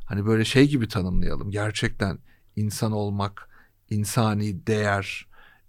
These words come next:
insan olmanın sorgulanabilir tarafları, yaşamın sorgulanabilir taraflarına kafa yormak, zihnini geliştirmek için deneyim setlerinden geri bildirim almak, yaşadığı hayattan geri bildirim almak.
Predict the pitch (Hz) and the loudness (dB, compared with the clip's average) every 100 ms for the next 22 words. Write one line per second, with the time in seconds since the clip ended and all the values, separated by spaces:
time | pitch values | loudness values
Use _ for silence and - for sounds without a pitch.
0 | - 110 - 123 117 110 107 107 104 101 | -4 -2 0 -2 0 0 -2 -4 -6 -6
1 | - 113 110 107 107 104 101 104 - 101 | -2 0 0 -2 -2 -2 -4 -6 -4 -4
2 | 101 - 104 107 104 104 - 107 110 - | -4 -2 -2 0 0 -2 -2 -2 -2 -2
3 | 110 104 104 104 92 98 101 104 104 107 | -2 0 -2 -2 -4 -6 -6 -4 -2 -2
4 | 104 - 107 113 104 98 98 104 - - | -4 -4 -4 0 2 0 -2 -4 -8 -20
5 | - - - 110 110 113 113 110 107 104 | -20 -18 -8 -6 -4 -2 -2 -2 -2 -4
6 | - 104 107 113 - 104 98 - - - | -6 -4 -6 -6 -8 -8 -10 -14 -6 0
7 | 110 110 110 110 - 101 110 101 107 104 | 4 6 4 2 -4 -4 -4 -4 -4 -6
8 | 101 107 104 101 98 104 92 104 104 101 | -4 -4 -4 -6 -6 -6 -6 -6 -4 -6
9 | - 101 - 104 107 110 110 107 110 104 | -6 -6 -4 -2 0 0 -2 -2 -2 2
10 | 104 92 95 104 104 113 196 - | 2 2 2 -2 -2 0 -2 -4